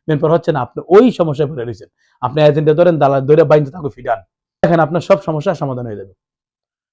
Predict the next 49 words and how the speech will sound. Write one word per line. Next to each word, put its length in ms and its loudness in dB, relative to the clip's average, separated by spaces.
তো 60 2
আমার 160 4
ভিডিও 140 2
যদি 80 4
ভালো 180 6
লাগে 180 4
বা 120 2
আমাকে 260 6
ভালো 140 6
লাগে, 120 2
তাহলে 140 -2
সাবস্ক্রাইব, 360 -8
কমেন্ট 280 -8
করবেন, 160 -6
লাইক 160 -4
দিলে 140 -12
সবচেয়ে 220 -12
বেশি 100 -14
খুশি 220 -4
হই। 80 -2
শেয়ার 280 6
করে 180 6
দিয়ে 160 4
সবাইকে 380 6
দেখার 200 4
সুযোগ 240 -2
করে 120 -4
দিন, 80 -6
বাংলাদেশে 300 -4
যাতে, 140 -8
যাতে 160 2
বুঝতে 380 4
পারে 240 4
যে 60 -4
সৌদি 320 2
আরবের 260 4
ভিসা 280 0
নিতে 220 -4
গিয়ে 140 0
আপনার 200 -2
কি 140 -12
কি 120 -6
করতে 260 -10
হবে 180 -18
এবং 260 -2
আগে 200 0
কি 140 -8
দেখতে 280 -2
হবে। 180 -12